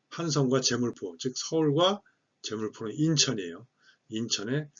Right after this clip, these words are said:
유선 전신이 개통되었습니다. 천팔백팔십오 년에. 그래서 전, 음, 전보가 왔다 갔다 할 수 있었던 거죠.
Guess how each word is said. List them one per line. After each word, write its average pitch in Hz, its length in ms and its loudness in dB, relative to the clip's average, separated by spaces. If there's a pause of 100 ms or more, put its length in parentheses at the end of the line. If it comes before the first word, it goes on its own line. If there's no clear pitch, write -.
(340)
유선 165 680 4 (1000)
전신이 131 960 2
개통되었습니다. 90 1040 -8 (600)
천팔백팔십오 - 880 -8
년에. - 200 -20 (960)
그래서 92 280 -8
전, - 200 -8 (140)
음, 135 220 0 (100)
전보가 104 720 4 (240)
왔다 98 220 -2
갔다 92 260 -8
할 117 80 -4
수 - 160 6
있었던 95 380 0
거죠. - 360 -14